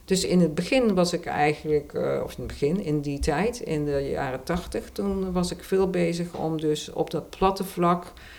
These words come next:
allerlei, eh, dingen te tekenen waar je associërend van alles bij kon bedenken. Tekstfragmenten of dan stond er ineens kabouter, of dan s-, ineens ging ik dan die letters als een soort graffiti, ging ik die helemaal omlijnen.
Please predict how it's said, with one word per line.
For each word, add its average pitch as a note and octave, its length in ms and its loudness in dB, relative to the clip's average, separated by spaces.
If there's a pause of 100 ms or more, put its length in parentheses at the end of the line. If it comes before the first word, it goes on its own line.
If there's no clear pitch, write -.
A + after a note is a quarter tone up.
(200)
allerlei, E3 600 4
eh, C#3 540 -2 (200)
dingen F#3+ 260 2
te F3+ 100 -2
tekenen F3+ 460 4
waar E3 160 4
je D#3 200 4
associërend G#3 880 6
van F3+ 120 -2
alles F3+ 340 2
bij D#3+ 200 2
kon E3 240 -2
bedenken. D3+ 540 2 (100)
Tekstfragmenten D#3 1080 0
of - 260 -4 (400)
dan F#3 80 0
stond D3 260 2
er - 80 -6
ineens B2+ 500 -2
kabouter, E3+ 800 4
of F3+ 140 -2
dan C3+ 160 -2
s-, - 100 -8
ineens C#3 340 0
ging C3+ 200 0
ik C3 120 -4
dan C3 160 -2
die C3+ 140 -6
letters C3+ 420 0
als C3 160 -6
een - 60 -6
soort B2 200 0
graffiti, F#3 680 -2
ging D#3+ 220 0
ik C#3 120 -2
die C#3+ 140 -2
helemaal C#3 300 0
omlijnen. F3+ 880 2